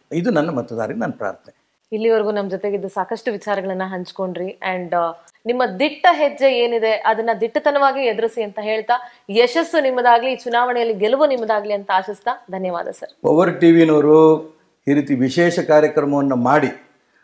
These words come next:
Speaker 1: ನನ್ನ ಭಾವನೆಯನ್ನ, ನನ್ನ ಹಿಂದುತ್ವವನ್ನ ಮತ್ತೊಮ್ಮೆ ತಿಕ್ಕಿ ನನಗೆ ಸ್-,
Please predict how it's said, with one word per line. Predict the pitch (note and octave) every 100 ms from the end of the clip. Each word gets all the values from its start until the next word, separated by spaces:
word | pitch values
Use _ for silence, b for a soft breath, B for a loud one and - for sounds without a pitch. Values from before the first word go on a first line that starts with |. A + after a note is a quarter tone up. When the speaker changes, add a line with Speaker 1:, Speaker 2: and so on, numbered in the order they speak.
| _ _ A2+
Speaker 1:
ನನ್ನ | C3 D#3 E3
ಭಾವನೆಯನ್ನ, | B2 D3 D#3 D3 C#3+ C#3 C3+ C3+
ನನ್ನ | B2+ C3+ C3
ಹಿಂದುತ್ವವನ್ನ | A#2 D#3 E3 - C#3 C3 B2 B2 B2 b b b A#2+
ಮತ್ತೊಮ್ಮೆ | A#3+ A#3 - G3 G3 G3 G3 G3 - _ _ _ _
ತಿಕ್ಕಿ | B3 B3 - G#3 A2 - _ _ _ _ _ -
ನನಗೆ | C#3 E3 D#3+
ಸ್-, | -